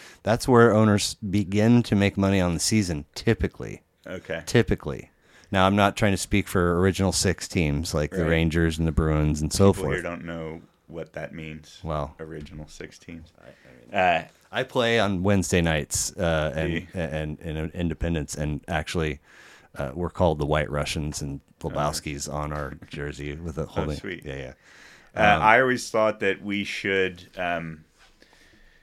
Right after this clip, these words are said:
Speaker 2: we should have two home games a year from the O K C Thunder,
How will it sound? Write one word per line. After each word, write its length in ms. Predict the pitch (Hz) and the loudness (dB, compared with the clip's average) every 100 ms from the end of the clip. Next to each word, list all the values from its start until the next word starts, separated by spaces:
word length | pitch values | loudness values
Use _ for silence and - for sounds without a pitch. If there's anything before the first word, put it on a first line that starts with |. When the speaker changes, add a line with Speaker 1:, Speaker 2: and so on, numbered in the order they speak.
| _ _ _ _ _ _ _ _ _ _ _ | _ _ _ _ _ _ _ _ _ _ _
Speaker 2:
we 100 | 107 | -8
should 160 | 104 107 | -4 0
have 200 | 98 - | 0 0
two 560 | - 131 127 123 120 123 _ _ | -6 -2 -2 -2 -4 -10 _ _
home 460 | - - 123 120 113 | -20 -10 -6 -4 -2
games 340 | 104 98 95 | -2 -2 -4
a 60 | 92 | -6
year 300 | 90 92 95 | -2 -2 -2
from 180 | - 90 | -6 -8
the 80 | |
O 140 | - 90 | -6 -6
K 200 | - 92 | -4 -6
C 200 | - 90 | -6 -12
Thunder, 540 | - 87 92 104 113 | -8 -6 -6 -8 -10